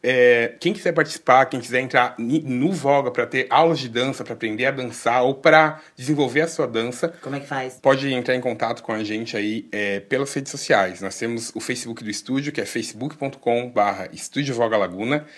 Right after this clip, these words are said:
Speaker 1: Nós temos também o Instagram, que é arroba Estúdio Voga. E a Companhia Lagunense de Dança, a, a, o Instagram dela é arroba Cia Lagunense de Dança. Então,
Speaker 2: Estúdio,
Speaker 1: basta,
Speaker 2: o Estúdio
Speaker 1: basta
Speaker 2: Voga
Speaker 1: seguir.
Speaker 2: também tem canal no YouTube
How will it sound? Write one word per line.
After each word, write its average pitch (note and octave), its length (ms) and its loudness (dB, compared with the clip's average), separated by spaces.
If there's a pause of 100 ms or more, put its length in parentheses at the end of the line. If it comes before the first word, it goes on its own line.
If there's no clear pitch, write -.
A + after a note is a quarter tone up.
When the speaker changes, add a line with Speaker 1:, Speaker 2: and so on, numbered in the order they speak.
(160)
Speaker 1:
Nós A2 160 -2
temos C3 240 -4
também A#2 300 -2
o A2 40 -2
Instagram, A2 600 0 (420)
que B2 120 0
é - 20 6
arroba A#2+ 380 2
Estúdio A2+ 340 -6
Voga. C3 420 4 (240)
E E3+ 120 4
a G#3 60 8
Companhia D3 440 0
Lagunense A#2+ 460 -2
de - 0 -
Dança, A#2+ 600 -4 (240)
a, G2 300 0
a, G2+ 40 2
o G#2+ 100 -2
Instagram A2 400 0
dela B2 340 6
é A#2 100 2
arroba C3+ 520 4
Cia F3 440 -2
Lagunense C#3+ 520 0
de C#3 80 -8
Dança. F#2 360 -4
Então, D#3+ 400 -2 (120)
Speaker 2:
Estúdio, D3 320 4
Speaker 1:
basta, - 240 -8
Speaker 2:
o F3 100 4
Estúdio E3+ 300 2
Speaker 1:
basta F3+ 100 6
Speaker 2:
Voga F#3 120 6
Speaker 1:
seguir. F#3 100 0
Speaker 2:
também F#3 180 -4
tem G3+ 320 0
canal F#3 420 2
no G3 80 0
YouTube G3 640 2